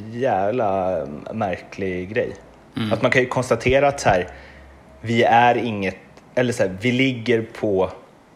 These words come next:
Speaker 1: en placering som är mycket sämre än vad vi borde vara. Grabbar,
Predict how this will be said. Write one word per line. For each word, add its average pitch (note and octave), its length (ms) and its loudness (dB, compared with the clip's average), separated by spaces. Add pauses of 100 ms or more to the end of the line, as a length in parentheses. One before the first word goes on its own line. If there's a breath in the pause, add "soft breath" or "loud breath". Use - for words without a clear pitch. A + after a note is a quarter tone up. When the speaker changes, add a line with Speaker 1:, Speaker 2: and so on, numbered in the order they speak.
(160)
Speaker 1:
en G2+ 320 -6
placering G#2 600 -2
som G2+ 140 -6
är G2 80 -2
mycket G#2+ 420 -6
sämre G2+ 440 -2
än F#2 140 -4
vad F2+ 140 -2
vi F2+ 120 -6
borde F2+ 640 -4 (500)
vara. A2 340 2 (760)
Grabbar, F2 540 0